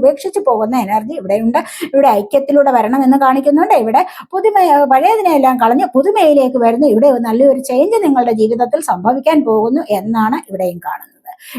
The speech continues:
ഇവിടെ ഈ ഒരു ചേഞ്ചിലൂടെ നിങ്ങൾ ഒരുപാട് യാത്ര ചെയ്ത് നിങ്ങളുടെ ആഗ്രഹം സഫലമാക്കുന്ന എനർജി. ഇവിടെ ഒരുപാട് കാര്യങ്ങൾ നിങ്ങളിലേക്ക് വരാൻ പോകുന്നുണ്ട്. ഐശ്വര്യം, സമൃദ്ധി, മറ്റുള്ള,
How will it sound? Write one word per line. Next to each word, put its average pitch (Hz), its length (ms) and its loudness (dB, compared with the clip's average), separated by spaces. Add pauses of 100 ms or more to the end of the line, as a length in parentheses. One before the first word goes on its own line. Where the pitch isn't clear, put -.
ഇവിടെ 214 140 2
ഈ 330 120 4
ഒരു 480 260 2
ചേഞ്ചിലൂടെ 311 480 2
നിങ്ങൾ 269 200 0
ഒരുപാട് 269 340 2
യാത്ര 247 380 0
ചെയ്ത് 285 340 2
നിങ്ങളുടെ 247 280 2
ആഗ്രഹം 233 440 -2
സഫലമാക്കുന്ന 247 720 0
എനർജി. 180 360 -10
ഇവിടെ - 440 -4
ഒരുപാട് 392 460 2
കാര്യങ്ങൾ 370 400 2
നിങ്ങളിലേക്ക് 285 500 2
വരാൻ 240 400 0
പോകുന്നുണ്ട്. 226 480 0
ഐശ്വര്യം, 220 480 0
സമൃദ്ധി, 233 520 -6
മറ്റുള്ള, 220 420 -4